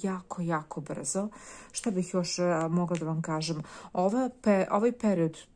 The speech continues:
može da znači, evo sad i karta kaže, do sedam nedelja. Ja ne bih kod ove karte tumačila sedam nedelja, sedam nedelja može, to, to je beše dva meseca, tako, oko dva meseca, nebitno. Možda mesec i po.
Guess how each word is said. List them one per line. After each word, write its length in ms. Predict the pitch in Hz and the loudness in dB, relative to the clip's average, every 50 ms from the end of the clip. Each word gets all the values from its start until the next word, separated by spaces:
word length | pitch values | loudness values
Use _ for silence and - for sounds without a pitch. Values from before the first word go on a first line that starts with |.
| _ - | _ -6
može 400 | - 190 190 202 220 233 226 214 | 0 2 4 4 4 2 0 -2
da 120 | 185 185 180 | -2 -2 0
znači, 440 | 175 196 208 214 214 214 - - | 2 4 4 4 4 2 2 0
evo 140 | 190 180 170 | 2 2 2
sad 220 | 170 - - 165 165 | 0 -2 -2 -2 -4
i 60 | 170 | -4
karta 380 | 170 - 190 190 190 - - | -2 0 -2 -2 -2 -2 -6
kaže, 400 | 170 - 190 185 185 175 175 175 - - | -4 -2 0 -2 0 2 0 0 0 -2
do 160 | 175 170 180 175 | -2 0 0 2
sedam 340 | - - 196 180 175 170 | 2 2 2 2 2 4
nedelja. 380 | 175 170 170 165 151 156 160 170 | 4 4 4 4 2 2 2 4
Ja 220 | 180 202 226 226 | 4 4 4 6
ne 200 | 214 196 202 196 | 6 6 4 4
bih 120 | 180 156 156 147 - | 2 2 0 -2 -4
kod 180 | - - 156 | -6 -4 -2
ove 200 | 151 151 151 151 | -2 0 -2 -2
karte 440 | 147 - - - 156 147 143 - 147 | -6 -8 -10 -8 -8 -6 -6 -6 -8
tumačila 540 | 147 160 151 147 143 147 147 - 175 165 151 | -8 -6 -6 -6 -6 -6 -4 -4 -4 -2 -2
sedam 320 | - - 180 165 156 156 | -2 0 0 -2 -2 -2
nedelja, 320 | 160 170 185 185 175 175 175 | -2 0 0 2 2 2 0
sedam 220 | - - 190 185 | 0 0 -2 0
nedelja 460 | 170 160 156 160 170 170 175 165 - - - - - - - - - - - | 0 0 0 0 0 2 2 0 0 -2 -8 -14 -18 -18 -18 -18 -18 -12 -2
može, 600 | - 208 220 233 240 226 202 175 165 156 165 165 | 2 4 6 6 8 8 6 6 4 2 0 -2
to, 180 | 156 - 180 165 | -2 0 -2 -2
to 160 | 170 - - | -2 -2 -4
je 60 | 196 | -2
beše 260 | 185 185 190 185 - 180 | -2 -2 -4 -6 -6 -4
dva 220 | 170 185 180 170 | -2 -2 -2 0
meseca, 500 | 170 160 147 156 - - - - - 147 | -2 -2 -4 -6 -10 -12 -14 -12 -12 -10
tako, 360 | - - 135 - - - - - | -6 -6 -6 -6 -6 -10 -12 -4
oko 120 | - 180 | 0 4
dva 160 | 170 175 165 151 | 4 6 4 4
meseca, 520 | 147 143 135 143 - 180 165 - 175 - | 2 -2 -4 -4 -6 -6 -6 -8 -4 -2
nebitno. 420 | 165 160 - - - - - - 170 - - - - - - - - - - - - - - | -2 -2 -2 -4 -8 -10 -10 -10 -10 -12 -16 -20 -18 -16 -16 -14 -16 -16 -18 -20 -14 -4 2
Možda 300 | 180 185 180 175 170 180 | 4 6 6 6 4 4
mesec 400 | 175 170 170 - 165 156 - - | 4 4 4 2 0 0 0 0
i 100 | 165 160 | 0 0
po. 180 | - - - | -2 -4 -6